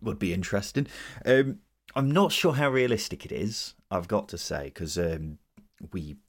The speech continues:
were speaking to Andy Brassel, weren't we, from the Football Ramble, our sister show, um, who's, uh, obviously a European football expert, for those who don't know. And he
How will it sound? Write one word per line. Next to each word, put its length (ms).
were 300
speaking 420
to 380
Andy 200
Brassel, 340
weren't 220
we, 80
from 220
the 180
Football 360
Ramble, 460
our 160
sister 380
show, 240
um, 600
who's, 520
uh, 200
obviously 280
a 40
European 400
football 260
expert, 400
for 120
those 220
who 100
don't 260
know. 180
And 200
he 440